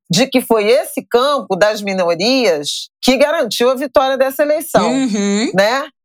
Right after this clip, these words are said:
Speaker 1: Então, assim,
Speaker 2: Não é favor,
Speaker 1: é
Speaker 2: né?
Speaker 1: preciso, exata, pelo contrário, tá na natureza dos pactos já mencionados aqui e que não podem ser frustrados na primeira curva.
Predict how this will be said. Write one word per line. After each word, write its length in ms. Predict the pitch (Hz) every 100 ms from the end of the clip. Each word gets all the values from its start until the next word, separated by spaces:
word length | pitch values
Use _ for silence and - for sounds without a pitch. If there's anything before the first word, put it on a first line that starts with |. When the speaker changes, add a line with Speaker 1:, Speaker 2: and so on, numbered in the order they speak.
| -
Speaker 1:
Então, 280 | 160 196 226
assim, 520 | 277 - 202 160 151 - _
Speaker 2:
Não 180 | 185 190
é 80 | 214
favor, 460 | - 262 240 214
Speaker 1:
é 180 | 190 220 202
Speaker 2:
né? 260 | 208 208
Speaker 1:
preciso, 280 | 254 269 220 185
exata, 760 | 247 208 156 - 202 320 - -
pelo 240 | 220 427
contrário, 680 | - 587 587 - 226 180 147 135 _
tá 160 | 190 190
na 120 | 190
natureza 680 | 196 202 196 180 214 269 285
dos 200 | 294 -
pactos 500 | 226 220 240 - 233
já 260 | 240 254 - _ _
mencionados 680 | 214 233 262 196 196 190 190
aqui 480 | 175 170 - 262 403 - -
e 120 | 262
que 140 | - 277
não 220 | 285 392
podem 320 | - 247 269 302
ser 260 | 294 302
frustrados 1000 | - 302 277 - 220 220 254 277 302 370
na 100 | 339
primeira 440 | 247 254 240 254 294 -
curva. 500 | 226 190 160 147